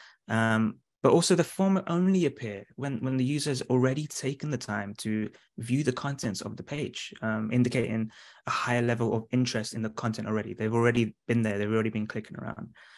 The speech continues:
So yeah, it may seem intrusive and annoying at first, uh, but studies have proven time and time again that these forms are incredibly effective in converting visitors who would have otherwise just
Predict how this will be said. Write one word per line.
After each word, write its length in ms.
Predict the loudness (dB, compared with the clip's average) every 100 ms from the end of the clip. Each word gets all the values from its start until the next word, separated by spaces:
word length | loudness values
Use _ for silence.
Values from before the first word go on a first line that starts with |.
| -20 -20 _
So 220 | 4 4 6
yeah, 220 | 6 6
it 260 | 4 -2 -2
may 580 | 0 2 2 2 -2 -6
seem 360 | -8 -6 -4 -4
intrusive 760 | -4 -2 0 0 0 0 0 0
and 140 | 2
annoying 460 | 4 4 2 2 -2
at 140 | -8 -8 -20 -4
first, 560 | 0 0 -2 -12 -12 -16 -20 -20 _ 2
uh, 160 | 2
but 140 | 4 4
studies 320 | 6 6 6
have 160 | 0 -4 _ -4
proven 280 | 0 2 2
time 260 | 2 2
and 80 | 2
time 160 | 0 0
again 300 | 0 -2 -2
that 100 | -2
these 140 | -6
forms 320 | -2 -2 0
are 100 | 0
incredibly 680 | -2 -4 -4 0 0 0 -2
effective 560 | -2 -6 -6 -4 -4 -4
in 140 | -4 -2
converting 400 | -2 0 0 -2
visitors 480 | -4 -4 -4 -6 -10 -18 -20 -14
who 120 | 2 4
would 120 | 6
have 240 | 4 0 -8 -4
otherwise 440 | -2 -2 -4 -6
just 240 | -6 -8